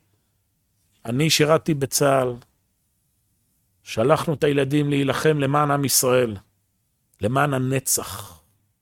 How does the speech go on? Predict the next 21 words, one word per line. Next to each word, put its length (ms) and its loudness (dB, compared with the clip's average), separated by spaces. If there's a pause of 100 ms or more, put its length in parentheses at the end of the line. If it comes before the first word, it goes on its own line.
(1900)
זה 260 6
הדבר 320 4
היחיד 340 0
שחשוב. 440 -6 (1500)
ואז 440 4
אדם 220 0
ממשיך, 640 -4 (180)
הוא 100 -2
אומר 180 4
שהוא 160 -2
מביא 180 -2
את 80 -4
המעשרות, 640 -2 (380)
"השקיפה 840 2 (240)
ממעון 680 0
קודשך 500 -4
מן 280 0
השמיים, 460 -4 (840)
וברך 580 6
את 140 0
עמך 280 2